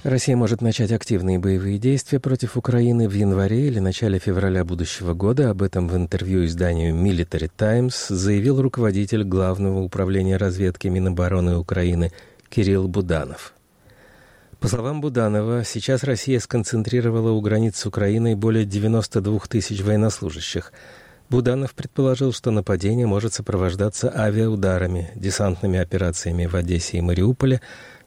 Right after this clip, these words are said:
Также может быть задействована бронетехника, в том числе с территории Беларуси. Возможной мишенью для нападения по-прежнему называются «Юг» и «Восток Украины».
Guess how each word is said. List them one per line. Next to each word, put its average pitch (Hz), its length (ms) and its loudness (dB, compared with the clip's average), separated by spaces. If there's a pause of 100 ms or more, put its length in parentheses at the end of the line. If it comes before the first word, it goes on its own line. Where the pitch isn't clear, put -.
(120)
Также 123 260 0
может 127 240 0
быть 120 140 0
задействована 113 680 0
бронетехника, 101 840 -2
в - 80 -14
том 101 160 -4
числе 98 320 -2
с - 40 -6
территории 95 600 0
Беларуси. 90 760 -2 (1160)
Возможной 135 420 0
мишенью 110 500 2
для 104 160 0
нападения 113 720 0
по-прежнему 113 520 0
называются 98 720 0
«Юг» 101 340 0
и 95 120 2
«Восток 92 480 -2
Украины». 85 580 0